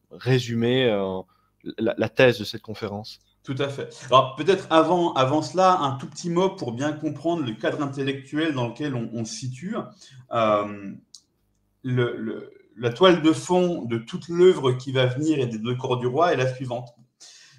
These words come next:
Speaker 2: Dans le monde, euh, féodal, comme d'ailleurs dans le monde antique dans une large mesure,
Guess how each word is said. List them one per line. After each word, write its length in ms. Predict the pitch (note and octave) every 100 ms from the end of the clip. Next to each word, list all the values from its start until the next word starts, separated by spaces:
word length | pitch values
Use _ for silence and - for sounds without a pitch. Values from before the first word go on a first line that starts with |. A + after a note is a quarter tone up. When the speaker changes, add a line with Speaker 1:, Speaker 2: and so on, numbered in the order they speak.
| -
Speaker 2:
Dans 200 | B2+ D3
le 80 | D#3+
monde, 520 | E3+ F#3+ F#3+ C3 -
euh, 300 | G2 G2+ F#2+ F2 - _
féodal, 840 | - - C3+ B2+ D#3 A#3 C3+ - - _ _ _ _ _ _ _ _ _ _ _ _ _ _
comme 200 | - A3
d'ailleurs 240 | F3+ E3+ D3+
dans 120 | D3
le 80 | C#3+
monde 300 | D3 C3+ B2+
antique 420 | C3 C3 F3+ F#3+
dans 100 | B2
une 180 | A2+ A#2+
large 220 | B2 B2
mesure, 680 | B2 A#2+ C#3 G#3+ G3 B2+